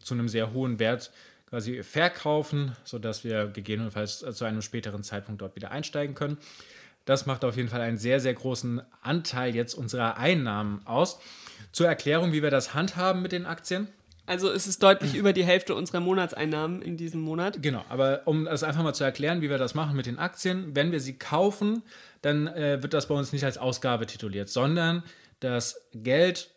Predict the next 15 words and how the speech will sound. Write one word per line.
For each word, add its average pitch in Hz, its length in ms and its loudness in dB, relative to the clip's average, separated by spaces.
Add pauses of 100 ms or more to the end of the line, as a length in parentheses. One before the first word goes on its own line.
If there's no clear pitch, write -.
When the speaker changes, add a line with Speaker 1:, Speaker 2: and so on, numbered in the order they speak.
(160)
Speaker 1:
wird 135 260 -4
quasi 127 300 0
verschoben 160 500 0
von 123 180 -6
einem 143 300 0
Vermögenswert, 139 1300 -2
also 107 180 -10
quasi 98 260 -8
auf 98 140 -8
einem 101 100 -6
Konto, 147 360 0
in 120 120 -2
einen 110 120 -4
anderen 110 340 -2
Vermögenswert. 98 800 -6